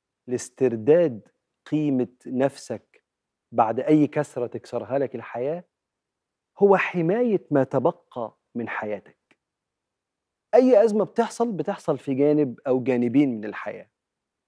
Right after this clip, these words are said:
صحتك، في فلوسك، في علاقاتك، أو حتى في علاقتك الروحانية بربنا سبحانه وتعالى.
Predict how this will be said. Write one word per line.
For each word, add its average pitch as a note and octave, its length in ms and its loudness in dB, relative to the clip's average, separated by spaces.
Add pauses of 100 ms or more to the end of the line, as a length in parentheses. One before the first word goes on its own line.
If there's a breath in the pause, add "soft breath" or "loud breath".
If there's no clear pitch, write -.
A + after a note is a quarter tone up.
(100)
صحتك، - 680 -4 (360)
في B2 100 -14
فلوسك، C3 680 -2 (120)
في - 120 -14
علاقاتك، A#2 760 -4 (800)
أو D3 80 0
حتى - 320 -2
في - 120 -6
علاقتك C#3 500 -4
الروحانية A#2+ 720 -2
بربنا A#2 500 0
سبحانه A2+ 480 -10
وتعالى. F#2+ 360 -14